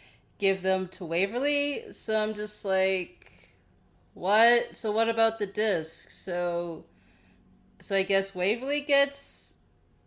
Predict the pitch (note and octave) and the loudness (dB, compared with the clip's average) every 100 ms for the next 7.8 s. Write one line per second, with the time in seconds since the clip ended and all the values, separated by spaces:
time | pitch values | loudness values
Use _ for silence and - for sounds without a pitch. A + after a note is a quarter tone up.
0 | _ - - B3 B3 B3+ B3 - A#3 A#3 | _ -12 -6 -2 2 2 2 0 -2 -6
1 | - A3+ A3+ A#3 A#3 A#3+ - - G#3+ B3+ | -4 2 2 2 -2 -6 -6 -2 0 0
2 | B3 B3+ B3+ B3 B3+ - F#3+ F3+ E3 F3 | -4 -2 0 0 -2 -8 -6 -6 -6 -10
3 | - D3 D3+ D3+ _ _ E3 E3+ F3 - | -8 -6 -8 -10 _ _ -4 -2 -2 -4
4 | F3+ E3+ F3 F3 F3 E3+ D3+ D#3 - F2+ | -10 -8 -8 -6 -4 -4 -4 -10 -12 -14
5 | - - - _ - - - - _ _ | -14 -18 -18 _ -20 -20 -20 -20 _ _
6 | G3+ G#3 G#3 A#3 A3+ D4 F4 C#4+ - - | 0 2 4 4 6 6 6 4 -2 -4
7 | A#3+ A3 F#3+ F3 F#3 F3+ - | 2 4 4 2 0 0 -4